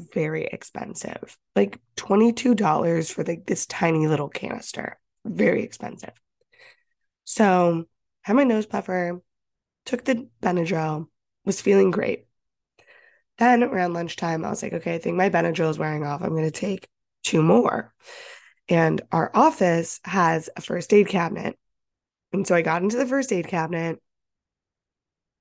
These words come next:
trying to see if there's any allergy relief medication. Sure enough, there was. So I took two 'cause I was like, "Okay, I just wanna make sure that I really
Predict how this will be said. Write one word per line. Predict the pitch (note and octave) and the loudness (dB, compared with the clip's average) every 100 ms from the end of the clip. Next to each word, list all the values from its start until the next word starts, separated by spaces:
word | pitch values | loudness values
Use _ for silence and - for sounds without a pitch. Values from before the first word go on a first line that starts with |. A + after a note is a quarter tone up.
| _ - | _ -16
trying | - D#3+ D#3 D#3 D#3+ | -6 -2 0 0 -2
to | - | -6
see | - D#3 | -6 -6
if | D3+ | -6
there's | F3 D#3+ | -8 -8
any | E3+ F#3+ - - | -6 -6 -8 -4
allergy | - G#3+ G3+ F#3+ | 2 4 6 6
relief | F3+ E3+ D#3 - | 6 6 4 2
medication. | D#3 D#3 G3+ - - - E3+ - - - - - - | -4 -2 -6 -6 -6 -6 -8 -12 -20 -20 -20 -14 0
Sure | F#3+ | 4
enough, | G#3 E3 - | 4 4 2
there | E3 | 2
was. | - - - - _ - - - | 2 -2 -8 -20 _ -20 -20 -20
So | - E3 | -4 -2
I | F3 | 0
took | F#3+ F#3+ _ | 0 -2 _
two | - E4 D#3+ - - _ _ _ | 4 6 8 4 -6 _ _ _
'cause | G#3+ | -2
I | G#3 | -2
was | G3+ | -2
like, | G#3 | -2
"Okay, | B3 F3 D#3 D#3 - | -2 0 -2 -4 -4
I | F#3+ | 0
just | A#3 C#4 | 0 2
wanna | C#4+ | 2
make | B3+ A3 | 2 2
sure | - E3+ | 0 0
that | E3 | 0
I | D#3+ | -2
really | D#3 F3 E3 D#3+ D#3+ - | -4 -4 -2 0 -2 -4